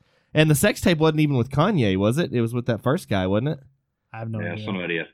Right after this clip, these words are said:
Speaker 3: another, another rapper of some sort.
Speaker 1: Yeah.
Speaker 3: I don't remember his name.
Speaker 1: Yeah, yeah, yeah,
Speaker 2: Didn't
Speaker 1: yeah.
Speaker 2: she marry a basketball player for, like, twelve minutes or
Speaker 1: Yeah,
Speaker 2: something?
Speaker 1: the, the tall, uh, <laughs> tall guy. They're all tall guys. Uh, Blake, wasn't Blake Griffin, was it?
Speaker 2: I think it was
Speaker 1: No.
Speaker 2: Humphreys.
Speaker 3: No, no, no.
Speaker 2: Something Hum-,
Speaker 3: It was
Speaker 2: Chris
Speaker 3: some
Speaker 1: Oh, the
Speaker 3: guy.
Speaker 1: white
Speaker 2: Chris
Speaker 1: guy. It's a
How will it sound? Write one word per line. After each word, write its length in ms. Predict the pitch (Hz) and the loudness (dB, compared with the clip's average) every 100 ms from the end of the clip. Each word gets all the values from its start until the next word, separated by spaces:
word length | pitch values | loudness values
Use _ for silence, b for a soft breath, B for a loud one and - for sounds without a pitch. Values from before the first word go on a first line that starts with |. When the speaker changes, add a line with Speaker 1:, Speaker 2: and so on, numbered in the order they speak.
| - | -10
Speaker 3:
another, 240 | 95 90 - | -6 -6 -6
another 140 | 92 | -8
rapper 380 | 82 85 82 90 | -4 -4 -4 -8
of 40 | 80 | -10
some 140 | - 80 - | -12 -12 -10
sort. 220 | 82 - | -12 -12
Speaker 1:
Yeah. 140 | - 87 | -14 -14
Speaker 3:
I 80 | |
don't 80 | 80 | -12
remember 60 | 80 76 | -14 -14
his 0 | |
name. 220 | 78 78 | -16 -8
Speaker 1:
Yeah, 120 | 98 87 | -6 -4
yeah, 20 | |
yeah, 100 | 85 | -4
Speaker 2:
Didn't 180 | 85 156 | -2 -2
Speaker 1:
yeah. 60 | - | 2
Speaker 2:
she 60 | |
marry 200 | 175 165 | 2 2
a 60 | 143 | 0
basketball 440 | 107 127 - 131 | 0 -4 -4 -6
player 280 | 127 135 127 | -4 -6 -6
for, 120 | - | -6
like, 140 | 123 107 | -6 -6
twelve 240 | - 127 | -2 -2
minutes 340 | 120 123 123 - | 0 -2 -2 0
or 40 | |
Speaker 1:
Yeah, 200 | 120 123 120 | 2 4 4
Speaker 2:
something? 300 | 110 107 - | 2 0 0
Speaker 1:
the, 60 | 107 | -2
the 140 | 104 | -2
tall, 420 | - 131 131 127 | 2 2 2 2
uh, 240 | 107 101 80 131 | 0 0 -2 -4
<laughs> 80 | |
tall 280 | - 110 85 | -2 0 -2
guy. 260 | 95 90 104 - | -2 -2 0 2
They're 140 | 131 | 4
all 100 | 135 | 2
tall 260 | 135 117 110 | 0 -2 0
guys. 320 | 107 107 113 B B B - | 0 -2 -2 B B B 0
Uh, 360 | 123 131 123 | 4 4 4
Blake, 280 | 113 135 139 | 4 2 2
wasn't 200 | 165 202 | 2 4
Blake 200 | 151 147 | 2 2
Griffin, 320 | 131 190 - | 0 0 2
was 200 | 110 110 | 2 2
it? 180 | 165 202 - | 0 -4 0
Speaker 2:
I 20 | |
think 140 | 143 143 | 4 6
it 40 | |
was 100 | 139 | 6
Speaker 1:
No. 60 | 139 | 6
Speaker 2:
Humphreys. 400 | 143 127 123 117 | 4 2 0 0
Speaker 3:
No, 360 | 113 110 107 107 - | 0 0 -2 -4 -6
no, 140 | 87 | -8
no. 160 | 82 85 | -6 -6
Speaker 2:
Something 320 | - 180 135 | 0 0 2
Hum-, 160 | 110 123 | 0 2
Speaker 3:
It 100 | 139 | 4
was 100 | 185 | 6
Speaker 2:
Chris 20 | |
Speaker 3:
some 80 | 175 | 8
Speaker 1:
Oh, 20 | 190 | 6
the 40 | |
Speaker 3:
guy. 60 | - | 6
Speaker 1:
white 80 | - 202 | 8 8
Speaker 2:
Chris 100 | - | 8
Speaker 1:
guy. 80 | 214 | 6
It's 0 | |
a 160 | 214 | 6